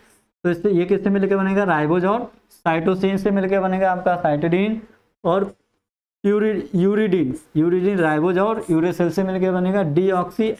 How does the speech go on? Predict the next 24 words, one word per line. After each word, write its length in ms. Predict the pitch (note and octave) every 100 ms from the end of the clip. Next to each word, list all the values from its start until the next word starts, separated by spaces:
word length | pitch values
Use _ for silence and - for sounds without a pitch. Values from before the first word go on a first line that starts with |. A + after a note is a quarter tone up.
| -
एडिनोसिन, 680 | D#3 F3 F#3+ F#3+ G#3 C#3+ - - _ -
ये 140 | F3 E3+ -
टू 200 | A3 A#3+
डीऑक्सी 520 | G#3 G#3 F#3 F3 - G3
राइबोज 420 | E3+ D#3+ F#3+ G3+
और 380 | G3 F#3 G#3+ - _ F3
एडेनिन 480 | D#3 F3 F#3+ A3+
से 140 | G#3 F#3+
मिलकर 320 | D#3+ D3 D3
बनेगा, 320 | B2+ B2+ B2+
ठीक 180 | C3 G3
है। 60 | A#3 - _ _ D3
तो 60 |
ये 160 | C#3 D#3+
आपको 380 | D#3 - A3 B3+ _ - - _ _ _ _ _ _ _ _ _ _
पढ़ 120 | E3+
लेना 300 | D#3+ D3 D#3
किस 200 | D#3+ D#3
किस, 200 | - F#3
किस 180 | - -
से 80 | F3+
मिलके 300 | E3 D3 F#3+
क्या 160 | F#3 D3
बनेगा। 300 | C3+ B2+